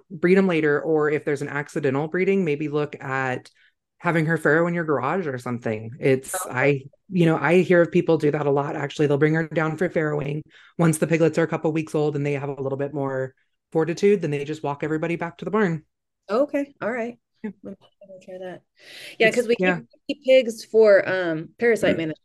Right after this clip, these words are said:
Speaker 2: for the sheep, actually, 'cause
Speaker 1: Yep.
Speaker 2: the pigs eat the sheep poop. And so it's
Speaker 1: Mm-hmm.
Speaker 2: another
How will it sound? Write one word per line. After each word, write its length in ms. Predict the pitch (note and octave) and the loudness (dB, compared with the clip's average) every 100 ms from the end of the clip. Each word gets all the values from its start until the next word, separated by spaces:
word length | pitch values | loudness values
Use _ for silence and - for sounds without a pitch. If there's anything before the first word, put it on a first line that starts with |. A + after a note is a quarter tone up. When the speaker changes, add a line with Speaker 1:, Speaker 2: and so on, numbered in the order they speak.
| D5+ | -10
Speaker 2:
for 80 | - | 2
the 80 | G#3+ | 2
sheep, 260 | F3+ - - - | 4 0 -6 -20
actually, 260 | - - C#3+ | -14 -6 -2
'cause 180 | G3+ F#3 | 0 0
Speaker 1:
Yep. 60 | F3+ | 0
Speaker 2:
the 80 | - - | -4 -4
pigs 220 | G3 - | -8 -8
eat 180 | F#3 F3+ | -6 -4
the 60 | E3 | -4
sheep 280 | F3+ F3 - | -6 -8 -4
poop. 280 | D3+ G#2 - - | -6 -6 -12 -8
And 180 | D3+ D#3 | -6 -2
so 140 | F3 | 0
it's 80 | D#3+ | 2
Speaker 1:
Mm-hmm. 80 | A3 | 2
Speaker 2:
another 200 | E3+ | 0